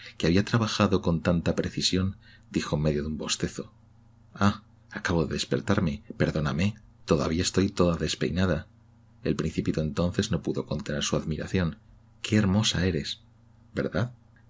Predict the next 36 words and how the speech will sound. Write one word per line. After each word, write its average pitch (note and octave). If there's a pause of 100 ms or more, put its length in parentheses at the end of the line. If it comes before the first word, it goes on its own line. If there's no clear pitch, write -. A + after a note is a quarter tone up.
respondió E2
suavemente E2
la D2
flor, E2 (520)
"y G#2
he -
nacido B2
al G#2
mismo F#2+
tiempo B2
que G2
el -
sol". C#2+ (800)
El E2
Principito -
advirtió E2+
que F#2
no F2
era E2+
demasiado E2
modesta, D#2 (340)
pero E2+
era F#2+
tan G#2
conmovedora. E2 (640)
"Creo F2+
que -
es F2+
la E2
hora F#2+
del E2+
desayuno", D#2+
agregó D#2+
enseguida D#2
la C2
flor. D2+